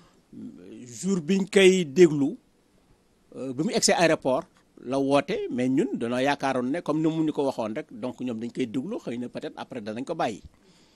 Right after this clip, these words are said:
Parce que nit koo xam ne sàccul, nit koo xam ne violé wul, nit koo xam ne saagawul,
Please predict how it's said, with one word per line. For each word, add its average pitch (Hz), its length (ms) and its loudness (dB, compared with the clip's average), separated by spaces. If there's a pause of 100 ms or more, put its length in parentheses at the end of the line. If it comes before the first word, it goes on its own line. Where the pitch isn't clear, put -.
(420)
Parce 113 160 -16
que 135 120 -8
nit 131 140 -2
koo 143 160 -4
xam 131 200 -6
ne 120 100 -6
sàccul, 127 460 -8 (560)
nit 120 140 -14
koo 120 140 -8
xam 117 240 -10
ne 113 340 -10
violé 127 340 0
wul, 151 220 -2 (380)
nit 120 160 -10
koo 135 120 -6
xam 123 180 -10
ne 117 100 -8
saagawul, 131 580 -2